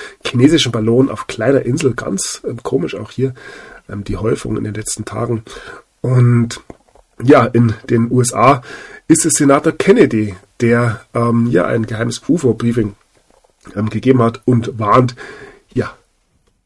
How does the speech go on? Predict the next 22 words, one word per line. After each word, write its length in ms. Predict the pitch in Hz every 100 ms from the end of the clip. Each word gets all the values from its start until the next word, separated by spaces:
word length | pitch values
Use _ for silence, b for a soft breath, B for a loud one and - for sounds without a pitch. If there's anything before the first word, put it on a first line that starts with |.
| _ _ -
schließen 340 | - 220 -
Sie 160 | - 95 - -
heute 220 | 104 107
in 60 | 98
der 80 | 95
Nacht 340 | 90 - - _ _
Ihre 300 | 104 95 98 - _
Türen. 420 | - 104 98 85 - B B B B B B 92
Ich 120 | -
denke, 440 | 151 135 120 98 - -
und 180 | 113
da 40 | 117
bin 140 | 117
ich 100 | 110
nicht 120 | 113
allein, 420 | 110 110 113 113 123
wenn 100 | 131
die 100 | 131
Aliens 560 | 120 127 101 98 - - -
hier 180 | 123
tatsächlich, 640 | 113 110 110 117 104 - -
ähm, 420 | 107 104 104 98